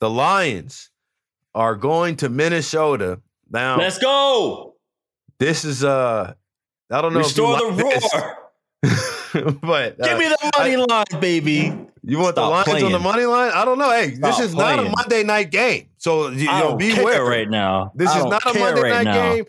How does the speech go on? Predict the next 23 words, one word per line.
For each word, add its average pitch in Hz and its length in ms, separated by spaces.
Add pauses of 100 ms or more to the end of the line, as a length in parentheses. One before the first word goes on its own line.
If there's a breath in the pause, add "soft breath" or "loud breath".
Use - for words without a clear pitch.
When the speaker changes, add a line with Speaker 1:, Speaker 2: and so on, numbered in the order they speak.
(200 loud breath)
Speaker 1:
It's 143 140
not 185 160
a 240 40
Thursday 233 460
night 196 240
game. 180 260
It's 147 140
not 185 180
Sunday 202 360
night. 170 180
So 151 120
Kirk 214 280
Cousins 160 480 (240 loud breath)
is 147 220
back 180 320
in 170 80
his 147 120
comfort 165 460
zone 123 340 (280 loud breath)
of 117 120
one 165 200
o'clock 160 400
Eastern. 139 520